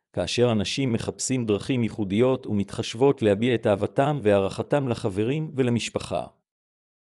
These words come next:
מתכשיטים מונוגרמים ועד לאלבומי תמונות בהזמנה אישית, יש אין ספור אפשרויות זמינות למי שרוצה להעניק מתנה מיוחדת במינה.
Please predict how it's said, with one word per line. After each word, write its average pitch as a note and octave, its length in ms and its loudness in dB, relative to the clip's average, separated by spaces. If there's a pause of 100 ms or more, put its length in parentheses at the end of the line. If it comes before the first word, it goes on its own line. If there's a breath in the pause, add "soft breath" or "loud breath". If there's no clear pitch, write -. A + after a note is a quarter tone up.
(160)
מתכשיטים A2+ 640 -2
מונוגרמים G2+ 760 0
ועד G#2 260 2
לאלבומי G2+ 520 2
תמונות A2 440 -2
בהזמנה G2 540 0
אישית, F#2+ 580 -6 (420)
יש C3+ 220 2
אין D3+ 180 0
ספור C3 300 2
אפשרויות G#2 560 0
זמינות G#2 480 -2
למי G2+ 220 -2
שרוצה G2+ 400 0
להעניק A#2 460 2
מתנה A#2+ 380 0
מיוחדת G#2 600 0
במינה. F#2+ 420 -2